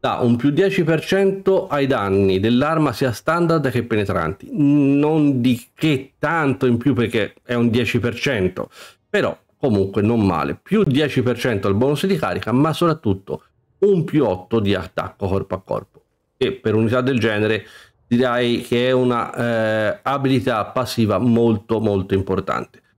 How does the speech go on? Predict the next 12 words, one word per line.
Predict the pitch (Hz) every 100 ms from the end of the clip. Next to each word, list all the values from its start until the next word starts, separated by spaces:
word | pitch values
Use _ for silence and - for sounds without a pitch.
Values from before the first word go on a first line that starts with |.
| _ _ _ _
L'ultima | 233 247 156 120
fanteria | 101 139 151 202 202 117
sono | 90 - 151 120
gli | 120
untori | 131 131 165 165 123
di | 113
Nargol | 127 135 110 104 98 -
esaltati, | - 151 160 170 165 196 202 175
una | 110 104
fanteria | 110 104 117 123 113
con | 131
spada, | - 156 156 147 131